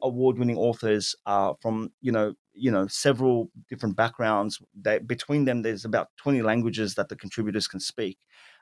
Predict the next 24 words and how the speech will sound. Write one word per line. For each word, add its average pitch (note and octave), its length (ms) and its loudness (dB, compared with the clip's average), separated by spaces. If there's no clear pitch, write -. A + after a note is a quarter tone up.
Um, A#2+ 220 2
and B2 120 0
the B2+ 60 2
amount D3 200 4
of, C3+ 180 0
uh, G#2 140 4
degrees, A2+ 680 0
you A#2 160 2
know, A2+ 60 4
the, G2 200 0
the, A2 320 -2
the A#2 200 0
education C3+ 500 2
level G#2 260 0
of G2 140 0
these, A2 380 0
uh, G2+ 160 -2
authors, A#2 400 -2
and A2+ 140 0
including B2 340 2
myself A2+ 320 0
as G2+ 140 -2
the F#2 100 -4
editor, G#2 360 2